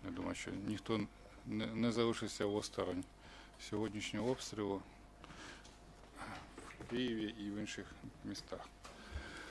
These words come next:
Добре, думка учасників судового розгляду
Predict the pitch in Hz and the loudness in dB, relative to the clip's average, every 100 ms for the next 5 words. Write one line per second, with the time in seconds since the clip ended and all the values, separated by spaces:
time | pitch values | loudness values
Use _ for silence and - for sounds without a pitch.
0 | - - 110 131 107 101 - - - - | -10 -4 6 8 10 8 6 -12 -8 -2
1 | 110 139 - 123 113 120 107 95 101 - | 6 6 8 6 6 4 4 0 -2 -2
2 | 101 104 120 113 98 98 | 2 4 4 2 -2 -4